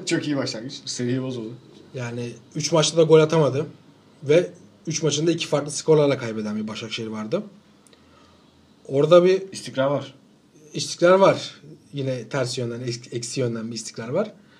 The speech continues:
Speaker 2: Sanki biraz bana bu şeyi hatırlattı. Leicester'ın o, e,
Speaker 1: Şampiyonluktan
Speaker 2: peri masalı
Speaker 1: sonra.
Speaker 2: şampiyonluktan sonraki sezonundaki yaşadığı düşüş gibi bir şey olabilir mi?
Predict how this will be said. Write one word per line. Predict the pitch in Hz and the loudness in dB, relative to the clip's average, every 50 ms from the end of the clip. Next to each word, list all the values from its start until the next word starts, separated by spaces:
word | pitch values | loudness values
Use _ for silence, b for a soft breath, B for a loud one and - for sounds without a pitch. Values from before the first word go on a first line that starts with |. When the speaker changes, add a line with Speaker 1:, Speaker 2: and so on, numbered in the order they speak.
| b b b b b b b b _ _ _ _ _ | b b b b b b b b _ _ _ _ _
Speaker 2:
Sanki | - - 151 160 170 165 190 | -8 -4 -2 0 0 2 4
biraz | 190 196 190 190 190 | 4 4 4 4 4
bana | 190 190 196 | 2 2 2
bu | 190 | 0
şeyi | - 196 190 | 0 2 2
hatırlattı. | 190 180 - 160 143 127 113 - - - 113 107 - - _ - 143 | 2 2 2 0 -2 -2 -2 -6 -10 -14 -16 -16 -16 -18 _ -6 -4
Leicester'ın | 139 127 127 - - 147 139 135 | -4 -4 -4 -4 -4 -4 -2 -2
o, | 135 135 135 131 - - _ b b b b b b b b b b _ _ _ _ _ | -2 -4 -6 -6 -10 -16 _ b b b b b b b b b b _ _ _ _ _
e, | - | -16
Speaker 1:
Şampiyonluktan | 123 113 117 117 117 117 113 - - 120 117 | -14 -14 -14 -14 -12 -10 -8 -6 -6 0 4
Speaker 2:
peri | 151 151 147 | 6 6 6
masalı | 147 147 139 127 147 | 6 4 4 4 2
Speaker 1:
sonra. | 143 139 | 2 2
Speaker 2:
şampiyonluktan | 135 143 139 135 - 139 135 139 135 127 - 143 | 2 2 0 0 0 -2 -2 -2 -4 -4 -4 -4
sonraki | 135 127 139 135 131 127 | -4 -2 -2 -4 -4 -4
sezonundaki | 127 - 131 131 127 123 123 123 127 120 123 | -4 -4 -4 -4 -4 -2 -2 -2 -2 -2 -2
yaşadığı | 127 120 131 127 127 127 131 | -2 -2 -4 -4 -6 -8 -8
düşüş | 123 127 - - - - | -8 -8 -6 -6 -6 -6
gibi | - 123 120 120 | -6 -8 -8 -6
bir | 117 117 | -6 -4
şey | - 147 | -4 -4
olabilir | 135 131 131 131 135 143 143 143 127 | -2 -2 -2 -2 -2 0 0 0 0
mi? | 120 127 175 220 214 | 0 -2 -2 -2 -4